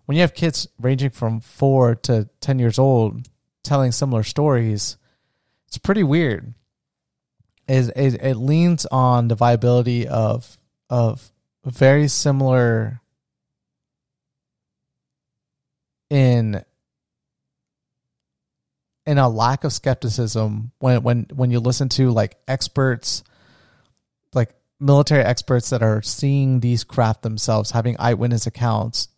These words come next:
and, like, people that clearly know, like, the differences between, uh, hundreds of different jets because they have to be prepared for it. They have to, they have to, like,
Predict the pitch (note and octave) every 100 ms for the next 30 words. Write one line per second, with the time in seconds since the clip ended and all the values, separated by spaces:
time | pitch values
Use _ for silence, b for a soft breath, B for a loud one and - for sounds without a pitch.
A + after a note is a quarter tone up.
0 | - B2+ A#2+ A#2 A2+ G#2+ - _ _ _
1 | _ - C3 F3+ F3 C3 - - D#3+ C#3+
2 | B2 A#2+ B2+ B2 A2+ A2+ A2 B2 B2 A2+
3 | A#2+ A2 A#2+ - B2 A#2 - B2 G#2+ D3+
4 | D3+ C#3+ A#2 A#2 A#2 G2+ B2 A#2 A2+ -
5 | A2+ - A#2+ A2+ A#2+ A#2 A2+ - A#2+ -
6 | A#2 A#2 B2 B2 B2 A2+ B B B B
7 | B _ - C#3+ C#3+ A#2+ A2 A2+